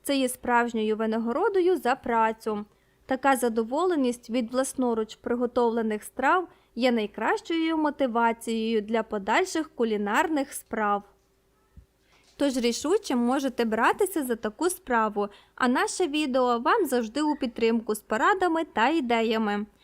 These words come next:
А також пишіть коментарі, все читаю та всім стараюся відповідати. Як бачите, процес створення цієї смакоти нескладний, просто трішки тривалий.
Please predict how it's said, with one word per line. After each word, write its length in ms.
А 140
також 420
пишіть 420
коментарі, 800
все 300
читаю 560
та 140
всім 300
стараюся 580
відповідати. 960
Як 240
бачите, 480
процес 540
створення 580
цієї 480
смакоти 840
нескладний, 960
просто 480
трішки 480
тривалий. 680